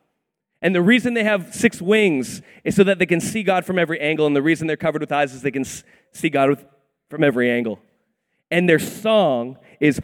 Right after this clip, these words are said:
"Holy, holy, holy. Holy, holy. It's holy over here." Oh my gosh,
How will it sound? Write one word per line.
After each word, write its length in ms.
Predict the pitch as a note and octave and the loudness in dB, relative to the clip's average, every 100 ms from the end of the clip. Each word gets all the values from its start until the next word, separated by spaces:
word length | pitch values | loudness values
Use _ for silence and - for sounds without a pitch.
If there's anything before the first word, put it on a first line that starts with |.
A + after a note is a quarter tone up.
| - _ | -12 _
"Holy, 540 | - G#3+ G#3+ F3+ D3 | 0 6 8 8 4
holy, 500 | A2 - G3 E3+ C#3+ | -2 2 4 4 2
holy. 560 | G#2+ F3 E3 C#3 G#2+ G2+ - _ _ _ _ _ | 2 6 6 6 2 -6 -16 _ _ _ _ _
Holy, 460 | - A#3 B3+ C4 B3+ | 0 4 4 4 2
holy. 280 | A#3 A#3+ A#3 - _ | 2 4 4 2 _
It's 100 | - | 0
holy 240 | F4+ G4+ | 2 2
over 220 | G#4 G#4 | 0 0
here." 500 | G4+ G4+ G#4+ A4 G#4+ - - G#4+ _ _ _ _ - - - - - - - - - - - _ _ | -2 -2 0 0 -2 -6 -14 -20 _ _ _ _ -20 -20 -20 -20 -20 -20 -20 -20 -20 -20 -20 _ _
Oh 140 | - G#4 | -4 -2
my 140 | G#4 | -4
gosh, 420 | G#4 G4 F#4+ F#4+ | -2 -2 0 0